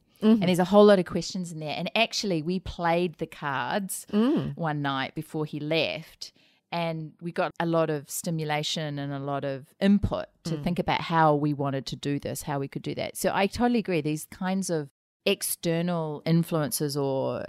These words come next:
Speaker 2: more inspirations are
Speaker 1: Mm.
Speaker 2: really helpful because it gets dialogue going. And, because you, you know what you know, and if you have inhibition or you're a little bit shy and you can't just get yourself across,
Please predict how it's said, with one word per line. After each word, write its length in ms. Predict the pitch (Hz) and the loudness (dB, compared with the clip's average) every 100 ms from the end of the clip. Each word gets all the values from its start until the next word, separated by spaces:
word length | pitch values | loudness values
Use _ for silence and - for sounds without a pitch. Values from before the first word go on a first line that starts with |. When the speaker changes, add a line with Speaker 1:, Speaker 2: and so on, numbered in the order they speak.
| - | 0
Speaker 2:
more 240 | 170 160 | 2 2
inspirations 920 | 170 - 156 139 160 - 247 370 330 | 2 -2 -4 -2 -2 0 0 -2 -4
are 120 | 170 | 0
Speaker 1:
Mm. 80 | 202 | 2
Speaker 2:
really 180 | 240 247 | 2 2
helpful 280 | 233 233 226 | 2 2 2
because 260 | 196 196 196 | 0 0 -2
it 80 | |
gets 240 | 190 220 - | -4 -6 -4
dialogue 500 | 185 170 190 185 151 | 0 2 2 2 0
going. 360 | 151 139 135 139 | -4 -4 -6 -8
And, 120 | - _ _ - | -12 _ _ -4
because 240 | 226 214 | -2 0
you, 180 | 226 208 | 0 -2
you 120 | - 220 | 0 4
know 140 | 233 | 4
what 140 | 240 | 2
you 120 | - 185 | -2 -2
know, 380 | 170 175 165 147 | 2 2 2 0
and 240 | 90 165 | -2 -4
if 140 | 170 | -4
you 100 | 185 | -6
have 280 | 175 185 185 | -4 -2 -2
inhibition 640 | 190 170 165 - 175 170 165 | -2 -4 -4 -4 -4 -4 -6
or 140 | 156 | -4
you're 140 | 156 | -4
a 20 | 156 | -4
little 160 | 160 | -4
bit 160 | 165 - | -4 -6
shy 480 | - 156 147 147 147 - - - - | -6 -4 -4 -4 -8 -14 -20 -14 -8
and 440 | 147 147 143 - | -6 -4 -6 -8
you 100 | 160 151 | -10 -10
can't 380 | - 160 - | -6 -6 -6
just 220 | - 160 - | -8 -8 -6
get 160 | 156 - | -10 -8
yourself 340 | - 147 - | -6 -6 -6
across, 600 | - 156 139 131 131 - | -8 -2 -2 -2 -4 -10